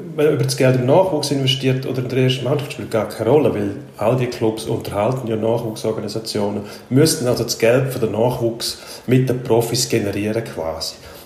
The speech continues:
Das fällt dann weg. Die Unterschiede kennen wir. Und genau von dem, von diesem Unterschied lebt die Liga auch. Die Liga gross. Und es funktioniert, weil Ambri jederzeit die Chance hat, Zürich zu schlagen.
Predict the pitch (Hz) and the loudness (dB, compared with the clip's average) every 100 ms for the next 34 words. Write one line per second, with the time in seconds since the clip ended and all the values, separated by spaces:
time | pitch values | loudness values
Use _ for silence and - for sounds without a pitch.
0 | - 104 - 110 98 104 92 87 87 92 | -2 0 2 2 2 2 -2 -4 -4 -6
1 | - - - - - 151 185 185 - 143 | -8 -14 -16 -18 -4 2 2 2 -2 -4
2 | - 139 165 180 127 - - - 135 131 | -2 2 2 2 0 -4 -10 -8 -2 2
3 | 135 165 139 135 143 131 - 131 131 131 | 4 2 2 2 2 0 -4 -6 -2 2
4 | 131 170 170 - 113 117 - - 127 127 | 2 2 0 -4 -2 -2 -2 -4 -2 0
5 | 127 127 110 98 95 127 131 131 - 113 | 0 0 0 -2 -2 0 2 0 -2 2
6 | 139 123 - - - - - - 180 160 | 2 2 -4 -10 -18 -14 -14 2 4 6
7 | 131 139 131 - 113 143 165 - 117 - | 4 2 0 -2 -2 0 0 -2 -2 2
8 | 117 147 - 120 120 139 - 131 131 - | 2 4 2 2 2 0 -2 0 0 2
9 | 107 120 127 110 - - 113 110 104 - | 2 2 0 -2 -2 0 0 0 0 0
10 | 87 87 90 | 2 2 0